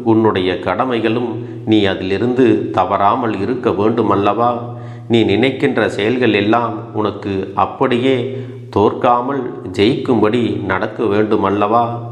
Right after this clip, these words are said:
இன்று இருக்கின்ற சூழ்நிலையை நீ வைத்துக்கொண்டு எதற்காகவும் கலங்கி நிற்காதே. இன்று இருக்கின்ற சூழ்நிலை உனக்கு சரியாக இல்லை. அதனால்தான் இத்தனை கஷ்டங்களும் இருக்கிறது. இந்த அப்பனின் வாக்கினை கேட்கின்ற உனக்கு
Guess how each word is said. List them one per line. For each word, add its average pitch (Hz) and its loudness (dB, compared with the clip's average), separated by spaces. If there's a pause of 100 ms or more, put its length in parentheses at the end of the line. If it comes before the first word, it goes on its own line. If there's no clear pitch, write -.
(340)
இன்று 117 4
இருக்கின்ற 123 2
சூழ்நிலையை 120 0
நீ 98 0
வைத்துக்கொண்டு 110 2 (560)
எதற்காகவும் 117 -2
கலங்கி 110 -4
நிற்காதே. 104 -2 (460)
இன்று 113 4
இருக்கின்ற 120 2
சூழ்நிலை 131 0
உனக்கு 104 -2
சரியாக 113 2
இல்லை. 107 -2 (400)
அதனால்தான் 123 0 (220)
இத்தனை 107 0
கஷ்டங்களும் 101 0
இருக்கிறது. 113 0 (500)
இந்த 110 2
அப்பனின் 104 0
வாக்கினை 113 0
கேட்கின்ற 113 0
உனக்கு 117 0